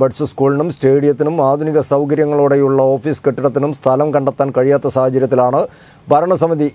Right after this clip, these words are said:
ഇത്തരമൊരു ആവശ്യവുമായി രംഗത്തെത്തിയത്. എന്നാൽ ഈ ഭൂമി ഭൂരഹിതരായ കർഷക തൊഴിലാളികൾക്ക് വീതിച്ചു നൽകണമെന്നാണ് കർഷക തൊഴിലാളി യൂണിയന്റെ ആവശ്യം. അതേസമയം മിച്ചഭൂമിയായി പിടിച്ചെടുത്ത പ്രസ്തുത ഭൂമി മറ്റൊരാവശ്യങ്ങൾക്കും വിട്ടു നൽകാനാവില്ലെന്നാണ്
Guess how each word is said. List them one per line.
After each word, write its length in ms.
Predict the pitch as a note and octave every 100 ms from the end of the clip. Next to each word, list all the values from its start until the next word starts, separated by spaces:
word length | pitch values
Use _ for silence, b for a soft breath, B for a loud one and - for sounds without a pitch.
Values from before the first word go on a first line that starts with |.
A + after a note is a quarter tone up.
| D3
ഇത്തരമൊരു 400 | C#3 E3 D3+ D3 D3
ആവശ്യവുമായി 580 | D3+ D3 D3 C#3 C#3 D#3+
രംഗത്തെത്തിയത്. 580 | D3 C#3+ C3 A2+ F2+ B1 - b b b C3
എന്നാൽ 240 | C#3 C#3 D3 - C#3
ഈ 20 | C#3+ C#3
ഭൂമി 300 | D3 D#3 F3 D3 C3
ഭൂരഹിതരായ 580 | D#3+ E3 D#3 D#3+ D3+ D3 C#3+
കർഷക 340 | - E3 E3 D#3
തൊഴിലാളികൾക്ക് 580 | D#3 D#3+ D#3 D3+ C3+ C3+
വീതിച്ചു 340 | D3 D#3 D3 D3+
നൽകണമെന്നാണ് 600 | C#3 D3 C#3+ C#3 C3+ D3 F3+ C#3
കർഷക 260 | B2 D3 D3 D3
തൊഴിലാളി 320 | D3 D3 C#3
യൂണിയന്റെ 420 | C#3 C3+ B2+ C3 B2 - A#2
ആവശ്യം. 300 | G#2 G2 - b b b b
അതേസമയം 480 | - C3 B2 C3 D3 D3
മിച്ചഭൂമിയായി 640 | B2+ C#3+ C#3+ D3 D3 D3 C#3
പിടിച്ചെടുത്ത 380 | C#3+ B2+ C3+ C#3+ A#2+
പ്രസ്തുത 300 | - D3+ D3 C#3
ഭൂമി 220 | D3 F#3+ - B B D3+
മറ്റൊരാവശ്യങ്ങൾക്കും 920 | E3 E3+ F#3+ F3+ F#3+ F#3+ F#3 E3+ F3 E3+
വിട്ടു 180 | D3+ F3
നൽകാനാവില്ലെന്നാണ് 880 | D#3+ D#3+ D3+ D3+ D#3 D#3 C#3 C3